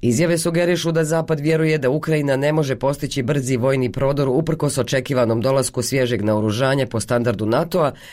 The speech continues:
dok zvaničnici u zemlji nastavljaju pozivati na brzu pomoć. Zašto bi rat u Ukrajini mogao potrajati godinama? Odgovore je potražio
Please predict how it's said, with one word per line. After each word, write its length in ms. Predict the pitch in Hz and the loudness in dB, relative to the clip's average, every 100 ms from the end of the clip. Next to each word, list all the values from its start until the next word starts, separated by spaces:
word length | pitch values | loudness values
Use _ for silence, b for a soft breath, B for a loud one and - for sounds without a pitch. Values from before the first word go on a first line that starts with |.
| B B | B B
dok 120 | 123 | -4
zvaničnici 600 | 127 135 131 143 123 135 | 0 0 0 -2 -2 0
u 80 | 127 | 0
zemlji 340 | 127 160 170 | 2 2 2
nastavljaju 520 | 151 139 - 156 160 156 | 2 0 0 0 0 0
pozivati 580 | 151 131 147 143 143 | -2 0 0 0 0
na 120 | 143 135 | 0 0
brzu 300 | 151 120 90 | 0 0 -2
pomoć. 480 | 101 90 92 - - B B B B | -2 -2 -4 -8 -14 B B B B
Zašto 360 | 165 185 190 | -2 0 -2
bi 100 | 170 | 0
rat 240 | 170 165 165 | 0 0 -2
u 60 | |
Ukrajini 360 | 165 160 151 143 | 0 0 0 2
mogao 320 | 147 151 139 | 0 0 0
potrajati 520 | 147 143 143 127 127 | -2 0 0 0 0
godinama? 640 | 117 165 131 98 98 95 95 | 0 0 2 0 0 -2 -2
Odgovore 460 | 120 113 139 139 139 | -2 0 0 0 0
je 80 | |
potražio 640 | 147 - 135 135 135 143 | -2 -2 0 0 0 0